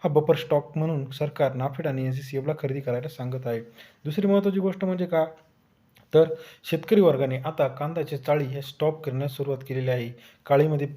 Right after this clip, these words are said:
चाळीमध्ये बहुतेक कांदा हा स्टॉक केल्यामुळे बाजारभावामध्ये किंवा ज्या मार्केटमध्ये कांदा येत आहे, हा कमी कांदा येत आहे.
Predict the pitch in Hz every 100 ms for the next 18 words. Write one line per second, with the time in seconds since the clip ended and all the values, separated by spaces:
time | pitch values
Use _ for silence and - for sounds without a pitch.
0 | - 139 139 147 147 139 143 139 151 151
1 | 151 151 160 - 165 - 165 185 175 160
2 | - - - 135 160 208 196 165 131 127
3 | 131 - _ 175 190 202 190 156 131 147
4 | 135 135 135 156 156 147 147 135 131 131
5 | 151 - 160 175 147 135 143 135 131 120
6 | 117 117